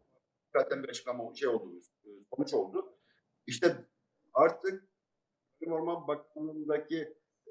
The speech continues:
yöneticiler de bazı şeyleri fark etmiş ki kendimize yeterliliği zorlamak için ithal ürünleri daha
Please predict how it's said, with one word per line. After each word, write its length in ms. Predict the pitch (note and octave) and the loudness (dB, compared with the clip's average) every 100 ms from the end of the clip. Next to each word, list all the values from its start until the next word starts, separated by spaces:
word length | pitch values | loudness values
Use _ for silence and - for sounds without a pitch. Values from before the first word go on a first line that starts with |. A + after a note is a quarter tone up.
| - | -10
yöneticiler 720 | A#2+ C3+ C#3 C#3 D3+ F3 F#3 | -4 -2 -4 -2 6 8 8
de 160 | D#3+ - | 4 4
bazı 220 | B2 B2 | 4 2
şeyleri 240 | A#2 A#2 A2+ | -2 -2 0
fark 240 | A#2 A#2+ | -2 -2
etmiş 400 | B2 F3+ G#3+ - | -4 -6 -8 -6
ki 220 | E3 G3 - _ _ _ | -4 -4 -8 _ _ _
kendimize 380 | - C#3+ - E3+ | -2 -2 0 0
yeterliliği 580 | E3 - A3 D#3 D3+ D#3+ | 2 2 0 -2 -4 0
zorlamak 540 | C#3+ C#3+ D3 F3 - | 4 4 4 2 -4
için 240 | - F3 F3 - _ _ _ _ | -4 -2 -2 -4 _ _ _ _
ithal 180 | E3+ E3 | 2 2
ürünleri 500 | D#3 D3+ D3 E4+ - _ _ _ _ _ _ - | -2 -2 0 0 -2 _ _ _ _ _ _ -2
daha 360 | A#2+ F3 E3+ | 6 6 6